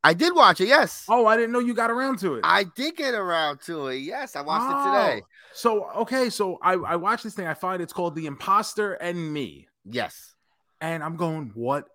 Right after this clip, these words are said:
Speaker 2: is this?" The Imposter in Me is the story of a guy named Barry Bremen. And he was, like, this, like, fun-loving guy, I guess always wanted to be famous or wanted to be an athlete. He just, he just wanted to be someone.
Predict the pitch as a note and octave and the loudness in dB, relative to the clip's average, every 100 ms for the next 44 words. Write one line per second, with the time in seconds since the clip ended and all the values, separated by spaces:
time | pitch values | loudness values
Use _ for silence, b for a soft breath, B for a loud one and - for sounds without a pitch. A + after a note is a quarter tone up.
0 | _ G3+ A3+ D3 G2 - - b b b | _ -4 -4 -6 -10 -12 -20 b b b
1 | - E3 - B3 B3+ B3 G#3+ F3 F3 D#3+ | -6 -6 -4 -4 -2 2 0 2 -2 -2
2 | C#3+ - F#3 F#3 E3 D#3+ D#3 D#3 B2+ F#2+ | -4 -4 -2 0 -2 -2 -2 -2 -6 -6
3 | G#2 F3 G3+ F#3 B2 A2+ A2+ C#3 G2 D#2+ | 0 2 2 0 -2 -8 -4 -4 -4 -12
4 | D#2+ _ _ _ _ _ _ - D#3 D#3+ | -20 _ _ _ _ _ _ -10 -6 -6
5 | D3+ C#3 C3+ - _ _ _ _ - G#3 | -6 -8 -10 -14 _ _ _ _ -8 -6
6 | A#3 D#3+ F#3 F3+ F3 E3 C#3 - - F3 | -4 2 2 2 -4 -2 -4 -6 0 0
7 | F#3 F3+ E3+ E3+ D3 C#3+ C#3+ C#3+ D3 E3+ | 2 2 0 -2 -2 0 2 0 -2 -4
8 | - E3 G#3 E3+ E3+ E3+ E3 C#3+ D3 - | -4 -4 -2 -4 -4 -4 -6 -6 -6 -4
9 | D3 D3 D3 C#3+ - - - _ A#2 A#2 | -2 -2 -2 -6 -8 -12 -14 _ -6 0
10 | C#3+ D3+ C#3+ C3+ B2+ C#3 D3 - D3+ D3 | 2 0 -2 -4 0 2 0 -2 -6 -4
11 | D3 C3+ F3 F3+ - b b - F3+ C3 | -6 -8 -10 -10 -12 b b -6 -6 2
12 | F3+ G#3 F#3 E3 F3 - - C3 G#2+ F2+ | 4 4 4 -2 -4 -2 0 0 -2 -10